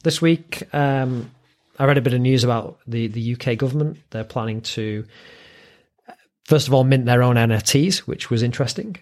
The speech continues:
And then also they would like the U K to become a bit of a crypto hub, a place where crypto can, can continue its journey of innovation, which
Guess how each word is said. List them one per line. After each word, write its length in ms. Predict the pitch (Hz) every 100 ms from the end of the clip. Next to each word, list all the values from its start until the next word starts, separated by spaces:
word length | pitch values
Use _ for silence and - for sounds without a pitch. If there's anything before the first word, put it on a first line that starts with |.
| -
And 180 | 120 123
then 180 | 120 120
also 600 | 135 135 - 139 127 120
they 100 | 120
would 160 | 117
like 400 | 120 120 120 123
the 80 | 120
U 160 | 120 123
K 240 | - 117
to 100 | -
become 400 | 117 - 131 127
a 100 | 123
bit 140 | 117
of 80 | 139
a 60 | 127
crypto 420 | - 143 - 127
hub, 260 | 104 156 113
a 60 |
place 380 | - 131 131 -
where 240 | 131 123
crypto 500 | 120 - 151 - 123
can, 400 | 120 123 123 117 -
can 300 | - 120 117
continue 520 | - 123 - 131 123
its 140 | 117 -
journey 380 | 123 120 120
of 80 | 113
innovation, 640 | 117 113 127 127 - 104 113
which 300 | 117 -